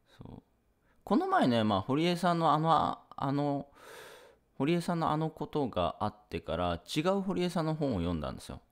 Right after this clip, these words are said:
有り金は全部使えみたいな本をちょっと読んでみたんですけど、まあ、結局なんかその本をね、ちょっと読んでいる中で、まあ、堀江さんもいろんなことあったんだなっていうのはね、なんか思いますね。いろんなことがありすぎて、い-、いや、いろんなことありすぎたから、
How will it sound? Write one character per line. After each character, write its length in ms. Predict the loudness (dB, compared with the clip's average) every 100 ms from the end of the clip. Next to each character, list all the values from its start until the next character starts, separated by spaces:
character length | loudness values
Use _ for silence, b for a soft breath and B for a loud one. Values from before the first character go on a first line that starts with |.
| b -2
有 120 | 2
り 100 | 2
金 200 | 2 2
は 100 | 2
全 160 | 0 -2
部 60 |
使 200 | -6 -8
え 60 | -8
み 120 | -8
た 100 | -10
い 20 |
な 60 | -12
本 220 | -8 -8
を 60 | -6
ち 100 | -10
ょ 20 |
っ 40 |
と 60 | -8
読 140 | -8
ん 40 | -8
で 60 |
み 80 | -10
た 120 | -14
ん 40 | -16
で 60 |
す 80 | -16
け 80 | -14
ど、 280 | -10 -10 -12 _ _ _ _ _ _ _ -20 -20 B B B B _ _
ま 120 | -2
あ、 40 |
結 240 | 0 -4 -2
局 160 | 0
な 120 | 2 4
ん 40 |
か 160 | 2 0
そ 140 | 0
の 120 | -2
本 280 | 0 -2 -2
を 80 | -4
ね、 240 | -8 -12 _ _ _
ち 80 | -4
ょ 20 |
っ 20 | -2
と 60 |
読 140 | 0 0
ん 60 |
で 80 | 0
い 60 | -2
る 120 | -2
中 240 | -6 -8
で、 340 | -8 -8 -10 -16 b b b b _
ま 80 | -4
あ、 20 |
堀 140 | -2
江 40 | 0
さ 100 | 0
ん 20 |
も 60 | 0
い 60 |
ろ 80 | 0
ん 40 |
な 80 | -2
こ 80 | -2
と 80 | -4
あ 40 |
っ 100 | -4
た 140 | -4 -4
ん 60 |
だ 100 | -4
な 180 | -6 -8
っ 80 | -8
て 100 | -14
い 40 |
う 20 | -12
の 80 |
は 60 | -10
ね、 200 | -10 -12 _ _ _ _ _ -16
な 80 |
ん 20 | -12
か 160 | -10
思 180 | -6 -4
い 40 |
ま 120 | -4 -6
す 100 | -12
ね。 120 | -20 _
い 60 | -2
ろ 80 | 0
ん 60 |
な 80 | 0
こ 80 | -2
と 100 | -2
が 120 | -2
あ 60 | -4
り 80 |
す 120 | -4 -6
ぎ 120 | -4
て、 260 | -6 -6 -12 b b b _ -6
い-、 100 | -6
い 80 | -6
や、 160 | -12 -6
い 100 | 0
ろ 100 | 0
ん 20 |
な 80 | 0
こ 80 | -2
と 120 | -2
あ 80 | -2
り 100 | -2
す 100 | -4
ぎ 100 | -4
た 100 | -4
か 120 | -4
ら、 240 | -4 -6